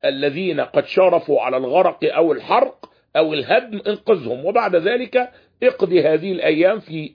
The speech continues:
أوقات أخرى لا تكون متلبسا بهذه الأعمال". يقول:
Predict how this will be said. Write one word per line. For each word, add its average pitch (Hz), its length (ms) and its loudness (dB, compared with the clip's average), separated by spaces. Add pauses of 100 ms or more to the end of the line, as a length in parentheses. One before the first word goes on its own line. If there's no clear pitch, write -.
أوقات 180 420 0
أخرى 185 560 0 (240)
لا 196 160 4
تكون 196 440 -2
متلبسا 160 540 2
بهذه 127 540 0
الأعمال". 85 480 -6 (320)
يقول: 285 460 2